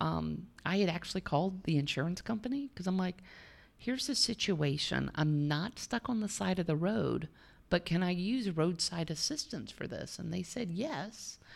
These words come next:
for up to ten miles, but the, from point A to point B is thirty miles." So we had to pay the difference, which I'm fine for.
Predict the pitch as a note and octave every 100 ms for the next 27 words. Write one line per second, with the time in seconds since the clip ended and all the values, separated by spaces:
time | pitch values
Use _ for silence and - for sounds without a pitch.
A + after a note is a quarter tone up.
0 | - - - - E3 E3 F#3+ - E3 -
1 | F3 E3+ C#3+ C3 C3+ - C#3 C#3+ C3+ C3
2 | - - - - - - _ - E3 D3+
3 | - F3+ F3 D#3+ D#3 D3+ - D3+ C#3 D#3
4 | D#3 C3 - - B2+ B2+ B2 A#2 - -
5 | C3 D3 D3 C#3+ C3+ C#3 - C#3 - B2
6 | B2 - A#2+ - - - C3 - C3 C3
7 | B2 B2 B2 A2 - - -